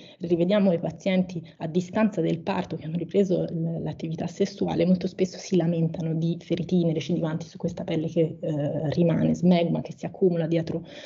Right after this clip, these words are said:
ehm, questo ponte cicatriziale seguente.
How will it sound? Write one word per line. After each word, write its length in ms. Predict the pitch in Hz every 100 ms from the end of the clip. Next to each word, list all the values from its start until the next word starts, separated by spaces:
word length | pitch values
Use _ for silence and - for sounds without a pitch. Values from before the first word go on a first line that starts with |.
| - -
ehm, 960 | 160 151 - - - - - - - - - -
questo 260 | 170 170 165
ponte 320 | 170 165 160
cicatriziale 760 | - 147 147 - - 156 147
seguente. 720 | 160 175 160 147 156 165 -